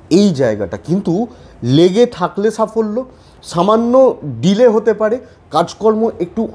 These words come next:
আটকাতে পারে বা একটু কম বেশি বাধা বিপত্তি আসতে পারে, একটু ধীরে সুস্থে এগোন, কার্য সফল হবে আরামসে। দশ দিকে মাথা ঘামাবেন না, one by one কাজ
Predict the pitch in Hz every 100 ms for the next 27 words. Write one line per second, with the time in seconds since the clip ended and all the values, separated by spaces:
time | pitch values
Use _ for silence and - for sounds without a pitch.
0 | - - 151 - - 208 214 220 214 214
1 | 208 185 165 - - 254 220 - - -
2 | - - - - - - - 131 127 156
3 | 190 139 151 180 170 180 180 160 - 170
4 | 190 233 - - 143 143 110 139 180 202
5 | - 190 180 208 226 - - 127 123 139
6 | 147 135 151 107 87 - - - - -
7 | - 135 175 160 117 92 - - 113 156
8 | 139 143 180 196 175 185 170 190 185 196
9 | 196 190 131 151 175 170 156 139 147 131
10 | 110